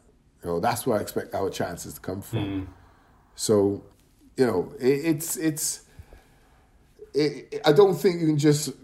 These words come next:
Speaker 1: just look at the defense. You know, our, our problems run deeper.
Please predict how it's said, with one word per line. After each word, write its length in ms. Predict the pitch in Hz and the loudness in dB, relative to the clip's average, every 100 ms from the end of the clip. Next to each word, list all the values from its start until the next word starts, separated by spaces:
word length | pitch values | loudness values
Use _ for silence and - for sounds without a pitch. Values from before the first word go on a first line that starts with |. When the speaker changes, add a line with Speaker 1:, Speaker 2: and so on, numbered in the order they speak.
| - | -6
Speaker 1:
just 280 | - 139 143 | 0 0 6
look 300 | 131 139 139 | 10 10 8
at 180 | 123 - | 0 0
the 80 | |
defense. 880 | 113 123 - 117 107 92 - - - 113 | 0 0 2 2 0 -4 -4 -4 -6 -4
You 440 | 113 113 131 127 | -4 -4 -2 0
know, 240 | 117 104 - | 2 0 0
our, 220 | 123 139 | 2 4
our 180 | 143 143 147 | 4 4 4
problems 420 | 160 139 123 113 | 2 4 2 4
run 260 | 120 117 110 | 4 4 2
deeper. 460 | 117 107 95 85 | 0 2 -2 -4